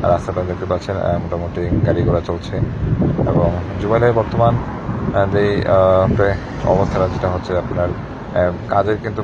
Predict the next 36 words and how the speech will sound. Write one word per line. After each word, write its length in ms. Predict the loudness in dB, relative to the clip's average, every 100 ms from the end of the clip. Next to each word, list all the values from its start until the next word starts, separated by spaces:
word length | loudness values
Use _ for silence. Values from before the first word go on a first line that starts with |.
| -4
প্রচুর 300 | -6 -4 -6 -6
কিন্তু 180 | -2
এখন 240 | 2 2 4
কিন্তু 180 | 4 4
আপনার 200 | 4 2
ডিমান্ড 280 | 2 2 0
কিন্তু 200 | -4 -2
আছে। 220 | -4 -2
আপনারা 320 | -4 -2 -4 -2
চাইলে 220 | -2 -2 -4
কিন্তু 320 | -4 -4 -4 -4 -2 2 4 4
জুবাইলে 280 | 4 6
এসে 100 | 6
কিন্তু 300 | 6 4 2
কাজ 160 | -2 0
কিন্তু 320 | -2 0 -2 -2
খুঁজতে 260 | -4 -2 0
পারেন, 220 | 0 0
যাদের 200 | 0 0
আকামার 360 | 2 2 2
মেয়াদ 280 | 2 2 2
আছে। 300 | 0 -2 -6 -6 -8 -6 -2
আর 280 | 2 4 4
আমি 120 | 4
আপনাদেরকে 320 | 2 0 -2 0
একটা 260 | 2 2
কথা 100 | 0
বলবো 280 | 0 0 0
যে 80 | -2
জুবাইলে 400 | 0 0 2 0 -2 -4 -4 0 2
যারা 140 | 2
আপনারা 220 | 4 2
আসবেন, 460 | 4 2 2 0 0 2
অবশ্যই 360 | 0 0 -6
কিন্তু 220 | -6 -4
এখানে 360 | -6 -4 -2